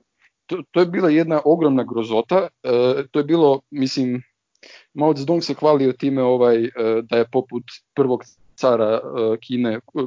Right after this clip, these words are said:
postoji legenda o prvom caru Kine koja možda, možda nije istinita, da je žive, e, Konfucija-, Konfucijance dao žive zakupat. Al Mao Zedong je zadnje masovno paljenje knjiga nije bio tokom Hitlera ili Vaj-, Weimarske republike,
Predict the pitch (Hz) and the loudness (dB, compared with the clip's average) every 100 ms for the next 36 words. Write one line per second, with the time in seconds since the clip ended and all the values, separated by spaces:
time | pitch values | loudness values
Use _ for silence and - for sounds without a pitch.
0 | 139 _ - - 135 131 127 117 113 113 | -10 _ -8 0 2 4 2 2 0 2
1 | 123 110 117 113 - 113 104 113 113 104 | -2 -2 0 -2 -2 -6 -4 -4 -4 -2
2 | 104 - 110 107 107 110 107 101 95 104 | -4 -4 -10 -6 -4 -4 -6 -8 -6 -4
3 | 101 _ - - _ 113 113 110 117 131 | -6 _ -20 -20 _ -2 2 2 2 0
4 | 123 107 104 - 107 104 117 104 110 - | 2 2 0 -4 -4 -4 -6 -8 -8 -2
5 | 117 113 - 113 107 - 117 113 110 113 | -2 -2 -4 -8 -6 -4 -2 -2 0 2
6 | 110 113 113 104 107 101 _ 92 - _ | 2 0 -4 -4 -4 -6 _ -14 -14 _
7 | _ _ _ - 107 120 147 151 165 139 | _ _ _ -6 -2 -2 0 0 0 0
8 | 143 139 - 160 151 135 127 123 - 113 | -4 -4 -8 -6 -6 -2 0 0 -4 -4
9 | 123 147 180 165 131 _ _ - 120 139 | 2 2 0 -8 -10 _ _ -8 -2 -2
10 | - 123 113 120 123 123 113 101 - 113 | -2 -8 -4 -2 -2 -4 -8 -10 -12 -8
11 | 127 160 - 127 139 127 127 113 107 - | -4 -4 -6 -8 -6 -4 -2 -2 -2 -8
12 | 113 110 107 110 - 113 104 101 98 95 | -8 -6 -6 -8 -8 -8 -4 -2 -2 0
13 | 107 113 120 113 104 - 104 104 123 131 | 0 0 -2 -2 -6 -10 -12 -8 -6 -6
14 | 151 147 | -6 -6